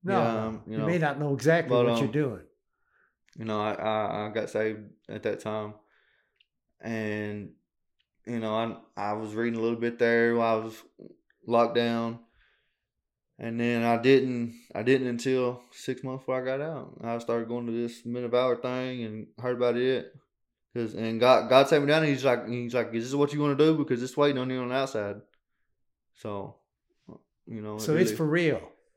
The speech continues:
Speaker 2: Yeah.
Speaker 1: You've been out seven months.
Speaker 2: I've been out seven months.
Speaker 1: Gone to a welding school now.
Speaker 2: I'm going to a welding
Speaker 1: You see
Speaker 2: school.
Speaker 1: a future?
Speaker 2: I try not to make too, too big of plans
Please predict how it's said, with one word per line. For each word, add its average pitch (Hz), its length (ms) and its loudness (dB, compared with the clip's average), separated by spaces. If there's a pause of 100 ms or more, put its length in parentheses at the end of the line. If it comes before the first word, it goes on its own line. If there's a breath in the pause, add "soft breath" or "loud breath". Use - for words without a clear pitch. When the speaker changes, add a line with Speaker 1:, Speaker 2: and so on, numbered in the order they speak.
(180)
Speaker 2:
Yeah. 117 200 -10 (840)
Speaker 1:
You've 147 120 -6
been 143 120 -4
out 135 200 -6
seven 151 320 -4
months. 147 380 -6 (140)
Speaker 2:
I've 110 60 -12
been 113 100 -8
out 110 100 -10
seven 123 260 -6
months. 135 300 -10 (460)
Speaker 1:
Gone 160 240 0
to 151 80 2
a 143 100 2
welding 151 500 2
school 120 380 -8
now. 113 260 -10
Speaker 2:
I'm 110 60 -10
going 117 160 -6
to 127 140 -6
a 123 40 -4
welding 135 260 -4
Speaker 1:
You 120 60 -8
see 143 180 -4
Speaker 2:
school. 135 120 2
Speaker 1:
a - 40 -18
future? 165 480 -4 (760)
Speaker 2:
I 135 100 -4
try 185 160 2
not 180 200 4
to 156 60 0
make 151 240 4 (1120)
too, 160 460 2
too 160 200 2
big 131 240 4
of 117 140 0
plans 127 680 -2